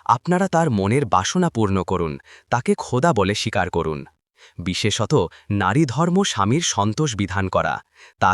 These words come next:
করতে গিয়ে কোনো কাজে যদি নিজের বিবেক অবাধ্য হয়, আমি বলছি, তবু তা করা উচিত। এমতো ক্ষেত্রে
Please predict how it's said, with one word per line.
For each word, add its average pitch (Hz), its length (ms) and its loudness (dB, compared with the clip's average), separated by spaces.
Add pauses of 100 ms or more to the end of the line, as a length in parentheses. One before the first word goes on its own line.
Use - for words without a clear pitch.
করতে 95 340 -2
গিয়ে 131 240 2 (260)
কোনো 151 240 2
কাজে 101 300 2
যদি 135 280 2
নিজের 107 340 0
বিবেক 95 400 0
অবাধ্য 92 440 2
হয়, 110 300 0 (240)
আমি 180 200 4
বলছি, 117 440 0 (320)
তবু 165 220 4
তা 110 180 4
করা 90 300 2
উচিত। 80 360 -4 (560)
এমতো 104 340 2
ক্ষেত্রে 123 440 -2